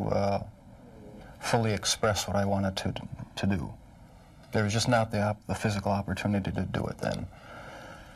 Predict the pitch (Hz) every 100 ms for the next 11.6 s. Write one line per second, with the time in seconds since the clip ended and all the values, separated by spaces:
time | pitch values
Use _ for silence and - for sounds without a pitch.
0 | - - 113 110 104 104 104 107 104 -
1 | 123 117 113 110 - - - - - -
2 | - - - 110 110 113 123 123 113 113
3 | 110 110 - 131 110 95 104 104 110 107
4 | 104 107 110 113 110 - - - - -
5 | - - - - - 95 85 80 64 92
6 | - - - - - - - - - -
7 | - - - - - - 104 - 113 110
8 | 104 - - - - - - - - -
9 | - - 113 110 107 117 104 98 101 -
10 | 110 113 113 - 107 104 104 107 107 -
11 | - 98 101 104 101 -